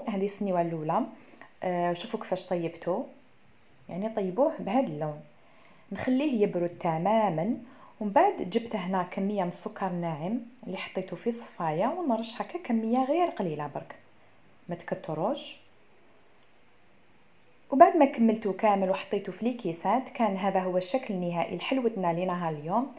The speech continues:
حلوه جافه، آه، مقاديرها بسيطه،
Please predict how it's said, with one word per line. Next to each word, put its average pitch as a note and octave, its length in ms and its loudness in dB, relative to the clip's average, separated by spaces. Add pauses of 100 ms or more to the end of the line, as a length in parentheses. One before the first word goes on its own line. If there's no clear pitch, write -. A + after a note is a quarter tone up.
(280)
حلوه A3+ 560 2
جافه، G#3 600 4 (460)
آه، F3 220 0
مقاديرها F3+ 600 2
بسيطه، F#3 760 2